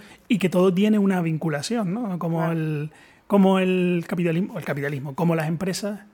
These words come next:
Speaker 1: utilizan el diseño con
Speaker 2: Claro.
Speaker 1: un fin, mm, comercial, exclusivamente comercial, ¿no?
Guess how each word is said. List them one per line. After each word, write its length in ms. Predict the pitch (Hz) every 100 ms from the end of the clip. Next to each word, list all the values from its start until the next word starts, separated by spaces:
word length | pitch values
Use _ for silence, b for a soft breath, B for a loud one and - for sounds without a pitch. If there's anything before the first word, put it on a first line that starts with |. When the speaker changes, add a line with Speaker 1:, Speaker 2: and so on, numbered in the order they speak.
| -
Speaker 1:
utilizan 440 | 190 165 165 175 170
el 80 |
diseño 360 | 165 151 185 185
con 100 | 165
Speaker 2:
Claro. 140 | 165 160
Speaker 1:
un 60 |
fin, 680 | - 175 165 165 160 156 147 - B B B B -
mm, 220 | 185 147 147
comercial, 540 | 160 147 131 185 156
exclusivamente 680 | 139 165 147 175 165 165 170
comercial, 520 | 151 139 - 151
¿no? 120 | 139